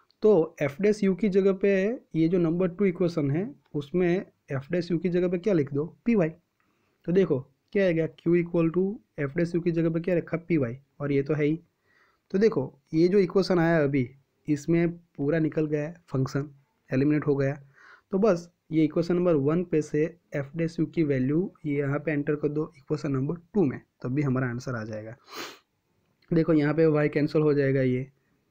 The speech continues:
तो क्या बचेगा? माइनस ये पी एक्स by वाई,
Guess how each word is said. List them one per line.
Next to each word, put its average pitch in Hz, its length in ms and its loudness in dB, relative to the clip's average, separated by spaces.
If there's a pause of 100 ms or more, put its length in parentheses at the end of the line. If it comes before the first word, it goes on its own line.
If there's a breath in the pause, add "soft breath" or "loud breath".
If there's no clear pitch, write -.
तो 151 60 -4
क्या 175 160 2
बचेगा? 139 480 0 (640)
माइनस 147 720 0 (1400)
ये 156 160 2
पी 165 220 0 (520)
एक्स 143 260 -6
by 139 180 2
वाई, 123 200 0